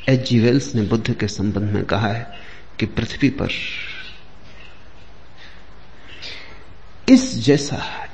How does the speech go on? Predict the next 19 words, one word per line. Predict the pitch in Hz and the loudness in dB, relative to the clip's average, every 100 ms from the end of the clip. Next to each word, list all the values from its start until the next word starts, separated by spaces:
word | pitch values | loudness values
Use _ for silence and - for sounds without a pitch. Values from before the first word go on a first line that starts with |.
| - | 6
ईश्वरीय | 160 151 151 131 165 151 | 6 6 6 8 8 6
व्यक्ति | 98 95 - - 82 - - - - - - - - - - - | 4 0 -2 -2 -2 -4 -10 -12 -12 -12 -12 -12 -12 -10 -10 0
और | 110 113 - | 2 4 8
इस | 180 127 | 8 10
जैसा | 139 127 143 - - | 6 6 2 -2 4
ईश्वर | 127 - 135 | 4 6 4
विरोधी | 110 107 117 120 127 | 4 6 4 6 4
व्यक्ति | 113 107 - - | 4 0 -2 2
एक | 113 104 | 2 2
साथ | - 113 - 92 | -2 -2 -2 0
पाना | 95 113 | 2 2
कठिन। | - 98 - 127 - - - - - - - - - - - - - - - - - | 0 -2 0 -2 -2 -10 -12 -12 -12 -12 -12 -12 -12 -12 -14 -12 -12 -10 -8 -6 -6
So | - - 208 170 110 | -6 6 8 8 6
godlike | 95 90 92 92 90 92 95 - | 4 2 2 4 4 2 0 0
and | 104 87 | 2 0
so | - 131 127 113 | 0 2 2 2
godless। | 85 87 85 95 113 104 - - - - - - - - - - - - - - - - - - - - - - - - - - - - - - - - - - - - - - - - - - | 0 0 0 2 2 0 -6 -8 -8 -10 -12 -12 -12 -12 -12 -12 -12 -12 -12 -12 -12 -12 -12 -12 -12 -12 -12 -12 -12 -12 -12 -12 -12 -12 -12 -14 -14 -12 -12 -12 -12 -12 -12 -12 -12 -12 -8 -2
अगर | 117 117 | 2 2
तुम | - 156 | 2 2